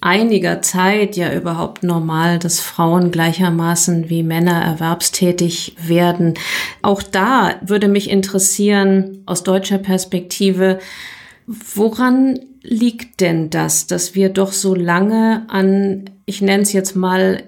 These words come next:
eher überkommenen Rollenbildern und auch einem überkommenen Familienverständnis festgehalten haben? Also oft hört man in diesem Zusammenhang auch,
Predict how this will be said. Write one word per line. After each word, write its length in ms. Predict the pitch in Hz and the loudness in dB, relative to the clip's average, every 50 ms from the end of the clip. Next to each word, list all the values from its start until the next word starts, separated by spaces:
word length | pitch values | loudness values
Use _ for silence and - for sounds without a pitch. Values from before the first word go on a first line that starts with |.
| - _ _ | -20 _ _
eher 380 | - 196 185 190 190 190 190 - | 0 0 2 2 2 0 0 -2
überkommenen 1080 | 196 180 190 180 175 180 - - - 190 190 196 196 196 190 175 170 165 170 170 165 | -2 -2 -2 -2 -4 -4 -6 -2 0 2 2 4 4 2 2 2 0 -2 -2 -4 -4
Rollenbildern 920 | 165 160 - - 165 175 185 196 202 202 202 196 190 196 196 185 190 185 185 | -6 -10 -10 -6 -2 0 2 2 2 2 2 2 2 2 2 2 2 2 0
und 100 | 180 - | 0 0
auch 180 | 185 190 - | -2 -4 -4
einem 300 | - - 190 190 196 190 | -2 0 2 2 2 2
überkommenen 760 | 190 196 185 190 190 190 - 214 202 208 208 208 202 190 190 | 0 0 0 0 -2 -2 -2 0 2 2 2 2 2 2 2
Familienverständnis 1500 | 190 190 196 208 190 190 190 196 208 220 208 196 185 175 175 175 - 180 165 - - 180 175 175 175 180 180 175 175 - | 0 0 0 0 2 2 2 2 2 2 2 0 0 0 -2 -4 -6 -8 -8 -6 -4 -4 -4 -2 -2 -4 -4 -4 -6 -4
festgehalten 1040 | - 202 190 185 - - - - - 185 175 156 170 175 175 175 175 175 175 170 165 | -2 -2 0 0 -2 -4 -8 -8 -6 -4 -4 -2 -2 -2 -2 -2 -4 -4 -6 -4 -4
haben? 300 | 170 165 160 165 165 147 | -4 -4 -4 -4 -4 -4
Also 280 | 170 175 180 185 185 185 - - - - - - - - - | -4 -4 -2 -2 -2 -2 -4 -10 -14 -14 -14 -14 -16 -10 -4
oft 520 | - 190 208 202 202 - - - - - _ _ _ - - - | -2 -2 -2 -2 -4 -10 -10 -12 -12 -12 _ _ _ -20 -10 -2
hört 300 | - 196 196 196 196 196 | 0 2 2 2 2 2
man 220 | 202 196 190 190 | 2 4 4 4
in 120 | 180 185 185 | 4 2 2
diesem 280 | 190 196 190 190 196 | 2 2 2 2 2
Zusammenhang 600 | 190 190 190 175 185 185 185 185 180 180 185 180 | 2 0 0 2 2 2 2 2 2 2 0 -2
auch, 400 | - - 180 180 180 185 - - | 0 0 0 0 0 -2 -6 -10